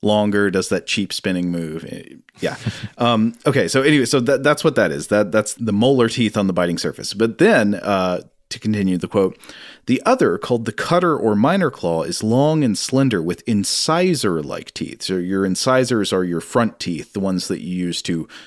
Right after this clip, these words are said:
bite off things, you know, not to mash them up, but to, to separate them from what they're originally stuck to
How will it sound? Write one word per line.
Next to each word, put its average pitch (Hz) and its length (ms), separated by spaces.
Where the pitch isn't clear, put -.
bite 107 400
off 101 400
things, 78 520
you 87 60
know, 80 100
not 87 380
to 92 80
mash 92 420
them 92 180
up, 87 240
but 82 160
to, 78 220
to 85 200
separate 104 560
them 87 180
from 95 180
what 90 140
they're 90 160
originally 85 440
stuck - 300
to 95 300